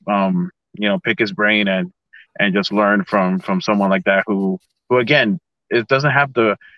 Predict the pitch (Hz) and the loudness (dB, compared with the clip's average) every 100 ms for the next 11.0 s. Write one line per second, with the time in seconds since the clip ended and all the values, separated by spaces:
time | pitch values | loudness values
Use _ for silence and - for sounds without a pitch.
0 | _ _ _ 104 98 92 85 76 - 131 | _ _ _ 2 4 2 0 -2 0 0
1 | 123 - 117 101 113 120 143 - 135 139 | 0 0 0 0 0 2 2 2 0 0
2 | 135 135 139 139 - 151 - 101 98 - | 0 0 2 0 2 0 2 2 0 -4
3 | - _ _ 123 123 135 127 123 120 113 | -20 _ _ -2 2 2 2 0 0 0
4 | 104 120 - 113 120 110 - 127 110 98 | 2 0 0 0 2 0 0 2 2 2
5 | 98 98 113 - 113 110 107 110 101 95 | -2 -2 0 0 0 0 0 -2 -2 -4
6 | - _ _ _ _ 107 113 - 113 104 | -10 _ _ _ _ -2 0 0 2 2
7 | 101 95 110 95 82 - 95 90 101 101 | 0 2 2 0 -2 -4 -4 -2 -2 -2
8 | 107 104 107 104 101 95 - _ _ _ | -2 -2 0 0 0 -2 -6 _ _ _
9 | - - 104 107 104 107 - 113 98 92 | -6 -2 0 0 0 -2 0 0 2 2
10 | 90 82 - 107 98 - - - - | -2 -6 -2 0 0 -4 -6 -8 -10